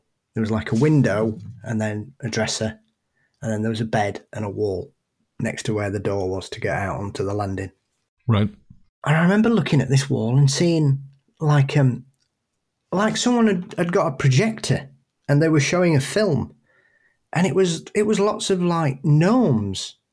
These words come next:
Speaker 1: just going about their business doing stuff.
Speaker 2: The fuck?
Speaker 1: And I watched it till the sun came up, and slowly as the sunlight came into the bedroom, the,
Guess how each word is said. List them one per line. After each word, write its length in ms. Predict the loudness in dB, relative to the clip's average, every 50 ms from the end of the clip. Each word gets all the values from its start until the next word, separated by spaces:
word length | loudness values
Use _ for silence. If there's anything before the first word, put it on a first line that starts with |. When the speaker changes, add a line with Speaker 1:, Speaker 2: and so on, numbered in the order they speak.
| _ -4
Speaker 1:
just 240 | -4 -4 -4 -2
going 220 | 0 0 2 2 2
about 260 | 2 2 0 0 0
their 80 | 0 0
business 400 | 0 0 0 2 2 0 0 0
doing 420 | -2 0 2 2 4 2 2 0
stuff. 580 | 0 -2 -4 -4 -6 -6 -6 -10 -14 -20 -20 _ _ _ _ _ _ _ _ _ _ _ _ -8 -4
Speaker 2:
The 160 | -4 -4 -4
fuck? 600 | -6 -10 -14 -4 0 0 2 2 0 -2 -8 -14 -18 -18 -20 _ _ _ _ _ _ _ _ _ _ _ _ _ _ _ -2
Speaker 1:
And 160 | 0 0 2
I 100 | 2 2
watched 540 | 2 2 2 0 0 -2 -6 -8 -4 -2 -2
it 400 | -2 -2 -4 -8 -12 -16 -16 -18 _ _ _ _ _ _ _ _ 0
till 240 | 2 4 4 4
the 100 | 4 2
sun 320 | 2 0 0 0 2 0 0
came 300 | 0 0 -2 -2 -2 -4
up, 200 | -6 -8 -10 -16 -20 _ _ -4
and 200 | -2 -2 0 -2
slowly 480 | 0 0 2 2 4 4 4 2 2
as 140 | 2 0 -2
the 80 | -2 -2
sunlight 760 | -2 0 0 2 2 2 4 4 4 4 2 0 -2 -6 -4
came 260 | -2 0 0 2 2 2
into 200 | 0 0 0 0
the 100 | 0 2
bedroom, 400 | 2 2 2 2 0 -2 -2 -2
the, 160 | -4 -6 -8